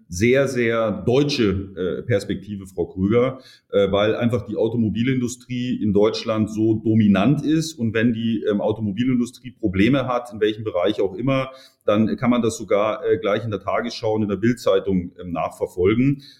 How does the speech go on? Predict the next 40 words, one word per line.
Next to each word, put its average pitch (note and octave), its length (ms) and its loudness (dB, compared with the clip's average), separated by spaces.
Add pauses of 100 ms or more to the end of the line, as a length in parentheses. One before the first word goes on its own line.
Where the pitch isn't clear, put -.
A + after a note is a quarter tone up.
(140)
Ähm, A2+ 180 6
und A#2+ 100 4
der A2 80 2
zweite B2+ 320 -2
Grund C3 260 2
ist B2+ 100 -6
natürlich, B2+ 380 -4
die A2+ 80 -4
Automobilindustrie A#2 960 -2
ist - 140 -8
besonders G#2+ 480 0
anfällig, B2 680 2
denn G#2+ 140 -8
durch A#2 160 -6
das G#2+ 140 -16
ganze A#2 320 -2
Thema G#2+ 460 0 (240)
Just-in-Time-Produktion, A#2+ 1400 0
Just-in-Sequence-Produktion, A#2+ 1500 0 (300)
äh, A2 100 2
macht A2+ 240 2
sich - 160 -16
dort B2 220 2
selbst - 240 -2
eine B2 80 -10
Verzögerung A2+ 800 2
von G#2 200 -2
Teilen, B2+ 640 2
ähm, A2 200 0
und A2 80 -6
selbst A#2+ 220 -4
wenn's A#2 160 0
unwesentliche A#2 720 2
Teile E2+ 340 0
sind, A2 320 -4
um A2 140 -2
nur B2 140 4
ein B2 120 -6
paar G2 180 0
Tagen G#2+ 580 -2